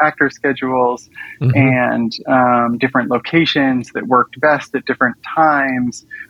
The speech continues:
Speaker 1: We shot two, you know, the whole, almost the whole film takes place at night, minus a couple of scenes, one of which we shot in a windowless room. So that,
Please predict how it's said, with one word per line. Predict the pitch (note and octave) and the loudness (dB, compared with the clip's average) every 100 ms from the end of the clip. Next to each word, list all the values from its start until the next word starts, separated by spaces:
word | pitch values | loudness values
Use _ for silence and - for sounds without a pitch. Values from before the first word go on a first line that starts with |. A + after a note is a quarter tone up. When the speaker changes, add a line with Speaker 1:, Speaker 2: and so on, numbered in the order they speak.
| _ | _
Speaker 1:
We | C#3 C3 | 0 0
shot | - D3 C3+ - - | 2 2 2 0 -6
two, | - F3+ | -2 0
you | D3+ | 2
know, | D3 | 2
the | C3 | 0
whole, | - F3+ E3 _ C3+ - | 0 0 -2 _ -8 2
almost | F#3 A3 A3 - | 4 4 2 -2
the | |
whole | F#3 G3+ | 0 0
film | G3 G3+ F#3+ F#3 | 2 0 0 -2
takes | F3 | -4
place | - F3 E3 | 0 0 0
at | - | -4
night, | D3 D3 D#3+ - - _ _ - | 0 2 0 -6 -20 _ _ -2
minus | D3+ D3 C#3 - | 0 0 0 -2
a | C3+ _ _ - | -4 _ _ -4
couple | D3+ D3+ | -2 -2
of | C3+ | -2
scenes, | - D3 C#3+ C#3 C3+ | -2 0 2 0 -2
one | C#3 C#3+ | 0 0
of | C3+ | 0
which | C3+ - - | -2 -2 -4
we | |
shot | C3 C#3+ C3+ - | -2 2 2 2
in | C#3 C3 | 0 2
a | B2 A#2+ - _ _ | 2 0 -4 _ _
windowless | C3+ C3 C3 B2 B2 - | -2 2 2 0 -2 0
room. | B2 A#2+ C3 | 2 2 0
So | C3 B2+ | 0 2
that, | B2 | 2